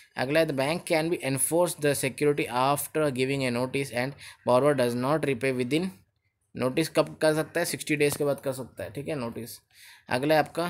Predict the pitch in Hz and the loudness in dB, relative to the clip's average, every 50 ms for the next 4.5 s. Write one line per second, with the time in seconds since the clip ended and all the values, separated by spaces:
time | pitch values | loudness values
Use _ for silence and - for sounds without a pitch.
0 | 165 - - 151 160 156 - 175 170 160 147 143 139 143 143 143 139 139 143 170 | -4 -6 -2 -2 -2 0 2 4 4 6 6 4 4 4 2 2 2 0 0 0
1 | 170 160 160 156 156 139 - 151 147 139 143 147 147 143 - - _ - 151 147 | 0 2 2 2 0 0 -2 -2 -2 -2 0 -2 -2 -4 -6 -12 _ -8 -4 -2
2 | 143 143 139 147 139 143 135 139 143 147 151 147 143 - 151 151 165 175 170 147 | 0 0 2 0 2 2 2 0 2 2 2 2 2 2 0 -2 0 -2 -2 0
3 | 131 127 123 120 120 117 113 123 127 135 147 - - 143 131 131 139 160 160 - | 2 2 2 2 0 -2 0 2 4 4 4 4 0 -4 -2 2 4 4 4 2
4 | - 143 139 135 - - 135 131 151 170 | 0 0 0 0 0 -2 -2 -2 -2 -2